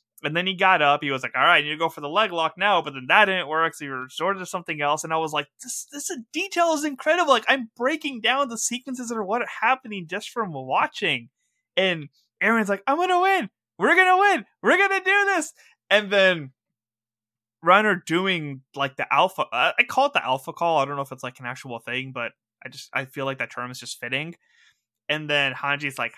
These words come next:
"Ha ha, there's nobody around," just to watch the Colossal Titan fall off the edge, like, mouth first on top of the both of them. I was like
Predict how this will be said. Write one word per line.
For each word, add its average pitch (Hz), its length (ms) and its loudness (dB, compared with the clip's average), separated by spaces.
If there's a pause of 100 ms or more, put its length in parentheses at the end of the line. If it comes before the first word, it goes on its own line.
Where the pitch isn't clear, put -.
"Ha 147 140 -2
ha, 240 420 0
there's 175 200 -8
nobody 185 340 -6
around," 202 460 -4
just - 220 -16
to 123 100 -12
watch 117 260 -8
the - 80 -20
Colossal 101 500 -16
Titan 113 340 -16 (460)
fall 117 600 -4
off 117 260 -6
the 120 120 -10 (120)
edge, 117 340 -2
like, 127 240 -8
mouth 127 640 -4 (200)
first 117 320 -6
on 120 160 -6
top 117 260 -6
of 127 60 -12
the 123 80 -12
both 120 280 -12
of 135 60 -20
them. 123 160 -16
I 123 80 -16
was 127 140 -18
like 123 100 -20